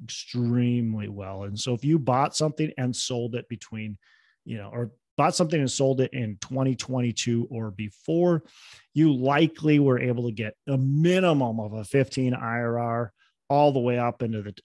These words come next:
the twenties and maybe even thirties or potentially more, depending on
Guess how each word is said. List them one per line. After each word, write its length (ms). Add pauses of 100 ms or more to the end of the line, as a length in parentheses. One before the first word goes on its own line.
(120)
the 80
twenties 560
and 80
maybe 180
even 320
thirties 460
or 320 (260)
potentially 600
more, 440
depending 480
on 320